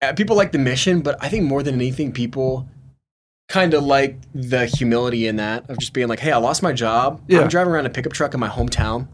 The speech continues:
Speaker 2: Yeah.
Speaker 1: where all of my friends are from.
Speaker 2: Right, right.
Speaker 1: And I'm gonna be picking up your trash.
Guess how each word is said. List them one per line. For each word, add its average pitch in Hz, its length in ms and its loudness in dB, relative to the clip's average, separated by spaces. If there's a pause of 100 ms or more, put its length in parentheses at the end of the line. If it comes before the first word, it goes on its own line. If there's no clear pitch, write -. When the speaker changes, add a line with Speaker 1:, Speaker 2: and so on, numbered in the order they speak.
(140)
Speaker 2:
Yeah. 110 220 2 (160)
Speaker 1:
where 127 160 -2
all 120 220 2
of 135 60 2
my 131 100 2
friends 120 240 -2
are 147 40 -4
from. 175 320 -2
Speaker 2:
Right, 147 160 4
right. 127 220 2
Speaker 1:
And - 280 -4
I'm 151 80 2
gonna 180 60 2
be 190 80 2
picking 175 280 0
up - 100 -4
your 123 80 -6
trash. 120 680 -2